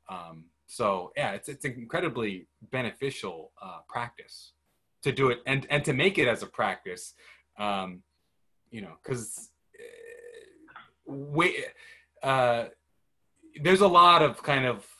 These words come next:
uh, that, that aversion or, or stuff that you're, you're trying, you're trying to, you have to counteract, a lot of sort of conditioning, um, to counteract, right, in order to be more open, accepting, and loving, and, um,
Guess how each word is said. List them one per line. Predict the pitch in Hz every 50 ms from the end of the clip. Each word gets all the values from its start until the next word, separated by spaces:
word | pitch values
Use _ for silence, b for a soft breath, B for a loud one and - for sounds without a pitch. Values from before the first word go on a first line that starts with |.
| _ - -
uh, | 120 113 113 - - 131 120
that, | 139 143 127 127
that | 147 143 139
aversion | 131 117 98 139 147 156 151 131 127 127 117 110 107
or, | 104 104 104 107 - -
or | 120 117 113
stuff | - - 143 127 123 -
that | 127 120 -
you're, | - 120 113 117 107
you're | 113 120 113
trying, | - - - 131 127 123 117 107 101 _ _
you're | - 123 123
trying | - - 127 127 123 120
to, | 117 113 - -
you | 123 113
have | 123 131 120 -
to | 120
counteract, | - - 117 117 113 107 107 104 101 101 - -
a | 104
lot | 117 120 127 123
of | 117 -
sort | - 127 107
of | 101 - -
conditioning, | - 117 107 101 123 123 - - - - 98 92 90 160 - _ _ _ _ _ _ _ _ -
um, | 107 107 104 101 98 98 95 95 95 95 -
to | - 117
counteract, | - - 117 110 107 104 98 101 107 101 95 82 - _ _ - - _ -
right, | 98 95 95 101 - -
in | 107 107 107
order | 107 107 107 110 104 98
to | - - 107 95
be | - 107 107 117 117
more | 113 104 95 92 87 90 - _ _ -
open, | 107 104 98 - 98 92 90 90 87 87 87 87
accepting, | 90 - - - 95 98 _ _ 98 92 90 90 90
and | 90 90
loving, | 92 98 92 92 95 95 90 87 87 90 85 82
and, | 80 82 80 76 _ _ _ _ _ _ _ _ _ _ _ _ _ -
um, | - - 160 - 76 156 156